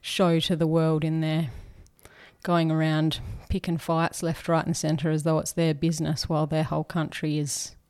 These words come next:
actually completely falling apart. Um, yet they seem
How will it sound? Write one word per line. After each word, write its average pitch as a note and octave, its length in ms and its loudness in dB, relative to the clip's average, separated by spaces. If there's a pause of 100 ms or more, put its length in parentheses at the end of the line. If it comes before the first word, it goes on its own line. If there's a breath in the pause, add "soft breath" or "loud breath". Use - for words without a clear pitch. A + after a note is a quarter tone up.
(100)
actually D#3 480 -4
completely D#3 800 -6
falling D#3 400 -2
apart. E3 500 -4 (840 loud breath)
Um, D3 300 -2 (1300 loud breath)
yet G3 200 -4
they G3+ 140 4
seem G3+ 640 4